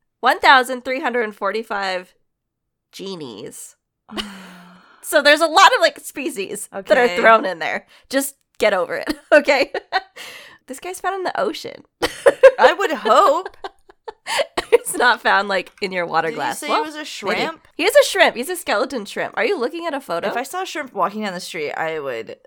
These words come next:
Speaker 2: end my life.
Speaker 1: <laughs> It would be too much for me. <laughs>
Speaker 2: I do
Speaker 1: It would
Speaker 2: see
Speaker 1: just
Speaker 2: him.
Speaker 1: be too much. Isn't he kinda spooky?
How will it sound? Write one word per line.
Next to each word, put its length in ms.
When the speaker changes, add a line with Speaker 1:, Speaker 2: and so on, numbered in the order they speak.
Speaker 2:
end 160
my 140
life. 520
Speaker 1:
<laughs> 120
It 80
would 120
be 120
too 180
much 280
for 180
me. 260
<laughs> 300
Speaker 2:
I 140
do 120
Speaker 1:
It 160
would 100
Speaker 2:
see 200
Speaker 1:
just 60
Speaker 2:
him. 200
Speaker 1:
be 60
too 100
much. 380
Isn't 220
he 60
kinda 240
spooky? 520